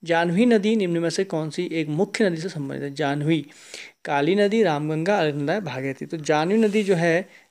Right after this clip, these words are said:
यह भागीरथी की सहायक नदी है।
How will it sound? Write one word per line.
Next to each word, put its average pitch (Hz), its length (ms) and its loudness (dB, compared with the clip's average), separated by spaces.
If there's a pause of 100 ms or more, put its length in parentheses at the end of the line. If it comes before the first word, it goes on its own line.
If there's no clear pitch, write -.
(140)
यह 180 200 -4
भागीरथी 175 760 0
की 175 140 -4
सहायक 147 580 0
नदी 165 520 -4
है। 120 300 -6